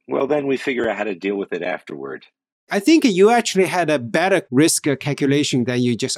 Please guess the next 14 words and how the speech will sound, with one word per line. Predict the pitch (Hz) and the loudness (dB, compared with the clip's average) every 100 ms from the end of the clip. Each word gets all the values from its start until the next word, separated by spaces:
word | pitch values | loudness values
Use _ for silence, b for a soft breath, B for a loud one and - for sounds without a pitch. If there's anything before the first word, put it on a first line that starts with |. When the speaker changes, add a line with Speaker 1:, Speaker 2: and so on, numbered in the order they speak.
| - | -8
Speaker 2:
articulated. | 120 156 143 120 104 101 98 92 | -6 -6 -4 -4 -6 -8 -14 -12
You | 113 143 | -4 0
mentioned | 170 247 247 185 | 2 2 4 2
that, | 147 123 120 | 2 -2 -4
hey, | 110 151 113 | -4 -4 -4
this | 104 151 | -4 -6
is, | 151 131 120 | -6 -8 -4
you | 123 | -4
know, | 107 | -4
even | 113 151 151 131 | -4 -4 -2 -2
though | 127 127 123 - b b b | 0 0 -2 -6 b b b
it | - | -8
sounds | - 180 170 | 0 2 4
risky, | 139 139 - 131 123 123 | 2 0 -2 0 0 0